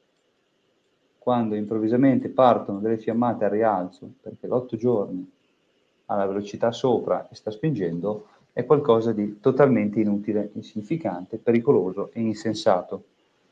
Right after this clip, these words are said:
Quindi quello che si fa è tradare al rialzo a sinistra, cioè quando la velocità è sopra,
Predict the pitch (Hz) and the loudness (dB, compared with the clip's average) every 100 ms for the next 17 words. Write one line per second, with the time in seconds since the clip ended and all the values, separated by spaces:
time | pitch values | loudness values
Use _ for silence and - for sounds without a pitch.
0 | _ _ _ _ _ _ 123 98 92 127 | _ _ _ _ _ _ 2 2 4 4
1 | - - 175 139 139 107 87 - _ _ | 4 0 6 8 8 6 2 -6 _ _
2 | _ _ _ - 107 113 123 101 92 85 | _ _ _ -2 2 6 8 8 4 0
3 | - _ _ _ _ _ _ - 160 127 | -8 _ _ _ _ _ _ 6 8 8
4 | 117 113 113 92 87 - 90 - _ _ | 6 6 6 4 -2 -8 -16 -18 _ _
5 | _ _ _ _ _ - 95 90 - - | _ _ _ _ _ -10 -6 -6 -6 -2
6 | 190 175 95 95 104 101 101 104 101 - | -2 0 -2 0 0 0 0 -2 -4 -4
7 | 98 - 92 - 156 | -4 -4 -6 -4 -4